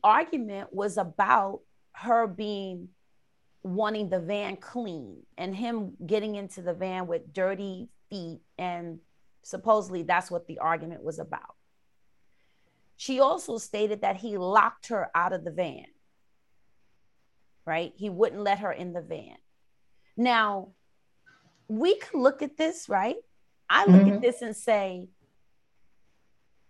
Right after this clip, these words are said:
Speaker 1: "What did you hear? What did you hear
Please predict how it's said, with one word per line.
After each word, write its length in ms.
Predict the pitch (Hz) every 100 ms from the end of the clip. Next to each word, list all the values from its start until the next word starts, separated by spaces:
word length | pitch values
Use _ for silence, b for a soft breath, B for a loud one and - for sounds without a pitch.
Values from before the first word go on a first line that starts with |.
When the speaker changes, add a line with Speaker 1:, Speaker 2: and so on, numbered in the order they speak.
| -
Speaker 1:
"What 280 | 170 233 427
did 180 | 339
you 100 | 311
hear? 400 | 269 330 - - - _ _ _ _ _ _ _ _ _ _ _ _ _ _ -
What 140 | 277
did 180 | 381 -
you 120 | 311
hear 720 | - - 262 240 170 165 185